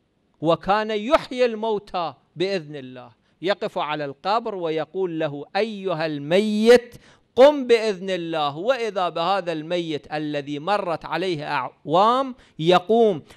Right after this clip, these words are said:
وهو ينفض التراب عن ثوبه أو عن كفنه. الجهل بمقامات أهل البيت، هذا الجهل هو الذي أدى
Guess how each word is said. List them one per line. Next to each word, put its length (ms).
وهو 360
ينفض 580
التراب 880
عن 440
ثوبه 800
أو 160
عن 220
كفنه. 460
الجهل 760
بمقامات 760
أهل 260
البيت، 420
هذا 360
الجهل 560
هو 220
الذي 460
أدى 680